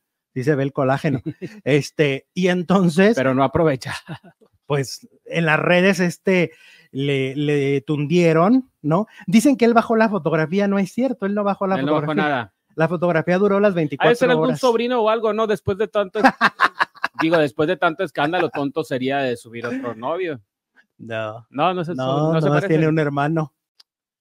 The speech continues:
Speaker 1: Y es más joven que él.
Speaker 2: Ah, ¿y qué tiene?
Speaker 1: Pues no tendría un hijo así.
Speaker 2: Pero qué tan joven.
Speaker 1: No, no, no, no, no, es su, este, no, Jesús,
Speaker 2: El tamaño
Speaker 1: no,
Speaker 2: de
Speaker 1: por
Speaker 2: la
Speaker 1: favor,
Speaker 2: copa.
Speaker 1: no, no.
Speaker 2: ¿Ya viste el tamaño de la copa?
Speaker 1: Copón, copón.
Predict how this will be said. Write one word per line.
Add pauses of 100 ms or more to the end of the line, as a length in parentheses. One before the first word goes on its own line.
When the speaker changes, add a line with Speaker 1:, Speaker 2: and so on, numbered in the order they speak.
Speaker 1:
Y
es
más
joven
que
él. (220)
Speaker 2:
Ah,
¿y
qué
tiene? (140)
Speaker 1:
Pues
no
tendría
un
hijo
así. (180)
Speaker 2:
Pero
qué
tan
joven. (200)
Speaker 1:
No,
no,
no,
no,
no,
es
su,
este,
no,
Jesús,
Speaker 2:
El
tamaño
Speaker 1:
no,
Speaker 2:
de
Speaker 1:
por
Speaker 2:
la
Speaker 1:
favor,
Speaker 2:
copa.
Speaker 1:
no,
no.
Speaker 2:
¿Ya
viste
el
tamaño
de
la
copa?
Speaker 1:
Copón,
copón.